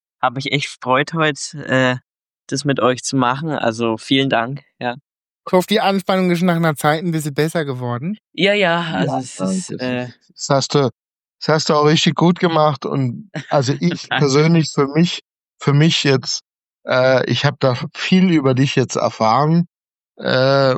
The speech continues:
Speaker 3: wie das wirklich war. Und das Internet schreibt ja auch vielmals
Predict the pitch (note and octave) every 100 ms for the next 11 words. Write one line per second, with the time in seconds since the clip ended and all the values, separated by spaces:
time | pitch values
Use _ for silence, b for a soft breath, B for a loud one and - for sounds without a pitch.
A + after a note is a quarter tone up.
0 | - B2+ B2+ B2+ - B2 C#3 - C#3 B2+
1 | C3 D3+ E3 E3 - - B2+ B2+ - -
2 | B2+ - - C3+ B2+ A#2+ - A#2 A#2 B2
3 | - A2+ - C3 A#2 A2+ A2 -